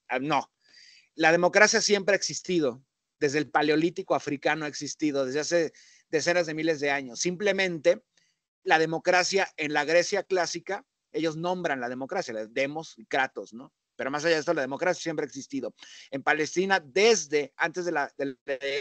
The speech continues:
la, de la modernidad occidental y capitalista y liberal,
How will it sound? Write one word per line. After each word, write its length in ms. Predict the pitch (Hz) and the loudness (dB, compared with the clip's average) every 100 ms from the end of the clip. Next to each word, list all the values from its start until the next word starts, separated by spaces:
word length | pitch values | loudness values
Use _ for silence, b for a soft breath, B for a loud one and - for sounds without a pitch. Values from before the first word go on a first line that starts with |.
| 131 | -6
la, 200 | 151 151 _ - 170 | -4 -4 _ -4 -4
de 260 | 165 143 - | -2 -6 -8
la 120 | 135 | -8
modernidad 720 | 127 135 135 143 139 139 156 - _ _ - | -4 -4 -4 -6 -2 0 -2 -6 _ _ -10
occidental 480 | 143 - 139 143 160 | -8 -6 -4 -2 -2
y 40 | |
capitalista 520 | 151 139 131 135 - | -4 -6 -6 -6 -4
y 40 | 160 | -4
liberal, 380 | 131 117 120 | -2 -2 -4